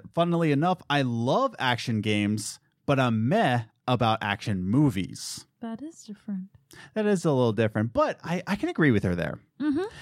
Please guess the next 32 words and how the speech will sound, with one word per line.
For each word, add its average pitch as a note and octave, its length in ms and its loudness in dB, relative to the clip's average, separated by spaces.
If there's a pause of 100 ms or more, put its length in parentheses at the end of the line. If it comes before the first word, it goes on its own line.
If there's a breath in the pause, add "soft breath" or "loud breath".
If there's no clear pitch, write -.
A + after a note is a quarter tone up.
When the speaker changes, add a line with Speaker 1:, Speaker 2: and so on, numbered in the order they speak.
(240 loud breath)
Speaker 1:
And D#3 140 2
I, F3 100 2
and D#3+ 200 0
I F3+ 60 2
like A#3+ 200 0
how A3+ 100 2
she F#3+ 140 0
says D#3 340 2
it's D#3+ 320 0
on A3 120 4
the C#4+ 100 4
other G3 120 4
side. E3 380 2
It's, - 260 -2
it's - 240 -4
nice B3 520 0
that E3 200 0
people F3+ 220 0
can E3 160 2
be D3 240 2
really C3 360 2
into D3 180 0
their B2+ 100 4
fan A2+ 280 0
bases, F#3+ 300 0
but D3+ 160 0
it D3+ 60 -2
can D#3+ 140 0
be C3+ 80 2
Speaker 2:
Yeah. C3 100 2
Speaker 1:
really C#3+ 160 4
scary E3 560 0